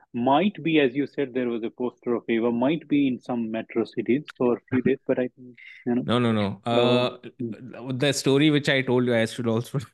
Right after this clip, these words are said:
Speaker 2: <laughs> tell my listeners.
Speaker 1: <laughs>
Speaker 2: So once I
Speaker 1: Yeah.
Speaker 2: went to a, a, a theater in Noida, that too in
Speaker 1: Uh-huh.
Speaker 2: the, the interiors of the Noida. Then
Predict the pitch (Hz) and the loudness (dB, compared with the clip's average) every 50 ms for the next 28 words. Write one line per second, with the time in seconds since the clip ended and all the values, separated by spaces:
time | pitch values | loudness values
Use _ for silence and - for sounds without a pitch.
0 | - - _ _ _ - - _ 147 - - 117 113 131 - - 117 113 110 98 | -20 -20 _ _ _ -12 -6 _ -4 -2 -2 -2 -2 0 0 0 0 0 0 -2
1 | 113 117 131 - - - - - - - - - - 117 110 120 123 123 127 139 | -2 -2 -4 -4 -8 -12 -12 -12 -12 -12 -14 -8 -4 -2 0 2 2 0 0 0
2 | 131 123 120 117 117 120 117 135 127 123 123 117 113 110 104 101 104 107 104 - | 0 2 2 0 0 -2 -2 -2 -2 -2 0 0 0 0 -2 -4 -4 -6 -8 -10
3 | - - _ _ _ 117 110 107 107 104 107 - - 113 110 104 104 - - - | -12 -20 _ _ _ -2 0 0 0 0 -2 -4 -2 -2 -2 -2 -2 -4 -4 -2
4 | 107 107 107 107 120 117 120 110 110 110 113 135 165 196 - 113 110 110 107 110 | 0 0 0 0 0 0 2 2 0 0 0 -2 -4 -6 -6 -4 0 2 2 2
5 | 113 113 98 92 - _ _ _ _ _ - - 117 110 107 110 - 123 123 123 | 2 0 -2 -4 -8 _ _ _ _ _ -14 -8 -6 -6 -6 -4 -4 -2 0 0
6 | 120 - 110 117 110 104 107 113 113 - 101 98 104 - 107 107 107 107 101 113 | -2 -2 -4 -4 -4 -4 -2 -2 -2 -2 -2 -4 -2 -2 0 2 2 2 2 2
7 | 110 107 107 110 104 - 110 98 98 101 101 104 98 101 - 139 147 156 120 - | 2 2 2 0 0 0 -4 -4 -2 -4 -4 -2 -2 -2 -2 -2 -2 -2 -2 -2
8 | 107 104 110 110 107 95 | -2 -2 -2 -2 -4 -6